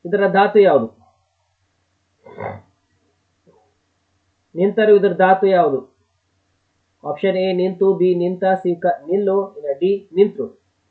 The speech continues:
ನಿಮ್ಮ ಆಯ್ಕೆ ಯಾವುದು? ಸ್ನೇಹಿತರೆ, ಇದು ಕೆ ಪಿ ಎಸ್ ಸಿ ಗ್ರೂಪ್ ಸಿ,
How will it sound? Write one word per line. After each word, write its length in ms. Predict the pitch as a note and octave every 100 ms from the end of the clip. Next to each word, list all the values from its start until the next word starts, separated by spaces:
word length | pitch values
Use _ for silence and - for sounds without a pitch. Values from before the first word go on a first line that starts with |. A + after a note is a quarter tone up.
| _ _ _ _ _ _ -
ನಿಮ್ಮ 160 | F3+
ಆಯ್ಕೆ 200 | G3 F#3
ಯಾವುದು? 240 | F#3+ C#3+ A#2 - _ _ _ _ _ _ _ -
ಸ್ನೇಹಿತರೆ, 360 | G#3 G3+ G#3+
ಇದು 200 | G3 A3
ಕೆ 200 | A3 G3
ಪಿ 200 | F#3 G#3+
ಎಸ್ 200 | G#3 F#3+
ಸಿ 140 | - G3+
ಗ್ರೂಪ್ 340 | C#3+ F3 F3+
ಸಿ, 360 | _ G#3 F#3